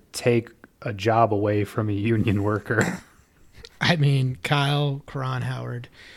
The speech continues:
Speaker 2: twenty-two and twenty-eight are off the books, so
Speaker 1: Dan
Speaker 2: if you wanna do twenty-one through thirty,
Speaker 1: I'm
Speaker 2: please.
Speaker 1: going to random dot org.
Speaker 2: Okay. Okay.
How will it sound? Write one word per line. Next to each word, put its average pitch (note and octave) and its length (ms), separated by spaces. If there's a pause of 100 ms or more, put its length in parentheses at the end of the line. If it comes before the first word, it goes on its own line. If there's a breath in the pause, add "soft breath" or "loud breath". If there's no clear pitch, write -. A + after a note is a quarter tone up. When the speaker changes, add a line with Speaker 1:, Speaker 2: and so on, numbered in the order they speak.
(420 loud breath)
Speaker 2:
twenty-two E3 680
and C3+ 120
twenty-eight C3+ 540
are A2+ 220
off C#3 520 (360 soft breath)
the B2+ 160
books, - 720
so A2 640 (300)
Speaker 1:
Dan B2 240
Speaker 2:
if B2 80
you A#2+ 80
wanna C3 260
do B2 180
twenty-one B2+ 640
through A#2 180
thirty, A#2 720 (1600 soft breath)
Speaker 1:
I'm E3+ 320
Speaker 2:
please. - 20
Speaker 1:
going A2+ 340
to G#2+ 100
random G2 480
dot F#2+ 220
org. F#2 400 (1120)
Speaker 2:
Okay. B3 220 (1300)
Okay. C#3+ 380